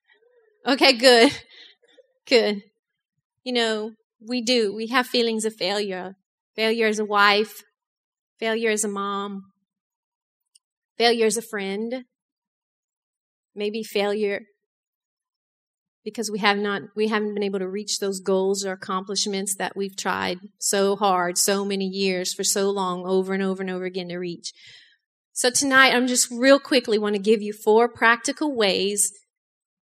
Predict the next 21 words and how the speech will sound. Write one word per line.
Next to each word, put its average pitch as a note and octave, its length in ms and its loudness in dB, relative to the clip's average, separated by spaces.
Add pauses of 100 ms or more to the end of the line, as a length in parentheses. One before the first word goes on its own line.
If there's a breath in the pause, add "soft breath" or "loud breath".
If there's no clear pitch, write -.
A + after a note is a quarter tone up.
(160)
to A#3 100 -4
help A3 260 0
you A#3 120 2
overcome G#3 560 0
those F#3+ 240 0
feelings F#3 340 -2
of F#3+ 80 -4
failure, E3+ 600 -4 (280)
okay? G3 460 -2 (580)
And G3+ 160 -4
from A3+ 240 2
there, A#3 460 6
I G#3 40 -14
believe A3 220 0
the A3 100 4
Lord's A3 280 4
just A3 180 0
gonna G#3+ 140 0
show G#3+ 180 4
you G#3+ 160 2
more. G3 440 -4